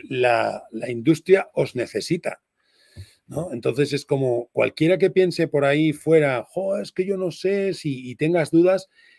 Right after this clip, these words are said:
eh, no se elige lo que se ama. Y si tú de verdad, eh, esto es lo que te llama y esto es lo que quieres hacer, no sabes lo necesario que es gente que de verdad,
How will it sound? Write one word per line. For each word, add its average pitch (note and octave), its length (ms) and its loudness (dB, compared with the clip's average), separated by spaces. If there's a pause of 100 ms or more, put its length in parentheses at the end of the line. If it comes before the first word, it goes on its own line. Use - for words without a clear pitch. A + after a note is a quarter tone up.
(160)
eh, G#2+ 460 -2
no D3 140 0
se F#3 100 -2
elige D#3+ 280 0
lo B2+ 120 -2
que - 80 -8
se G2+ 120 -6
ama. B2+ 320 -2 (920)
Y A2+ 120 -14
si A2+ 200 -10
tú D#3 160 2
de F3 80 6
verdad, E3 500 0 (220)
eh, G#2+ 640 -8
esto B2+ 240 -2
es C#3+ 80 -2
lo D#3+ 100 0
que C#3+ 120 -2
te B2+ 100 0
llama C3+ 340 2
y A#2+ 60 0
esto C3+ 220 -2
es C3 40 -8
lo C#3 100 0
que B2 120 -4
quieres A#2 240 -4
hacer, C#3+ 400 -4 (520)
no A2+ 180 -6
sabes D#3 300 2
lo C3+ 100 2
necesario A#2 800 -4
que G#2+ 240 0
es - 160 -2
gente A#2+ 400 -6
que G2+ 100 -4
de F#2+ 120 -2
verdad, G#2+ 360 0